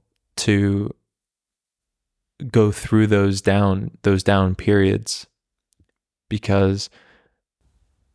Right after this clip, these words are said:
life is gonna move on, um, and you're gonna move on, and you cannot expect that the other person is not going to try to find someone that makes them happy. And there was this really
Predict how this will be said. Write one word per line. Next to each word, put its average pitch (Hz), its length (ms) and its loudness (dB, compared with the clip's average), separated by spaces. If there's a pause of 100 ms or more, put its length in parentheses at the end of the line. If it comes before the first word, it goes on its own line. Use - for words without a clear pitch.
(720)
life 107 320 0
is 110 140 0
gonna 104 180 2
move 101 240 2
on, 107 400 -2 (560)
um, 107 640 -2 (120)
and 98 420 0
you're 104 240 2
gonna 104 180 2
move 104 240 2
on, 104 460 0 (180)
and 98 560 -2
you 107 160 0
cannot 104 600 0 (460)
expect - 540 -2
that 101 140 0
the 92 120 0
other 101 160 4
person 98 480 0
is 95 160 -2
not 95 240 0
going 95 220 2
to 95 80 -2
try 95 540 0 (640)
to 104 80 -2
find 95 520 0
someone 92 400 0
that 92 120 -2
makes 92 240 -4
them 90 140 -2
happy. 104 520 -2 (1040)
And 98 360 2
there 113 100 4
was 127 200 2
this 120 200 -4
really 117 440 2